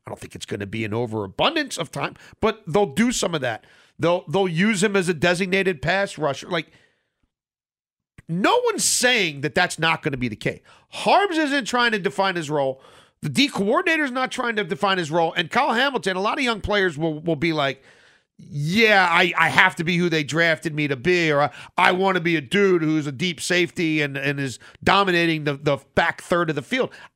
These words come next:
He's not saying that. So I think they're telling you,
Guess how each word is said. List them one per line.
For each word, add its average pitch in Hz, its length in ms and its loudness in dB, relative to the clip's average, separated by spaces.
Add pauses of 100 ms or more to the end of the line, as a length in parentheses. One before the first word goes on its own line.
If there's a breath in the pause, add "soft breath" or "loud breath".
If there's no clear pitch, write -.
He's 339 160 0
not 453 160 2
saying 494 300 -2
that. - 220 -14 (380)
So - 80 0
I - 40 0
think 453 140 -2
they're 415 120 0
telling 415 420 -2
you, 214 240 -2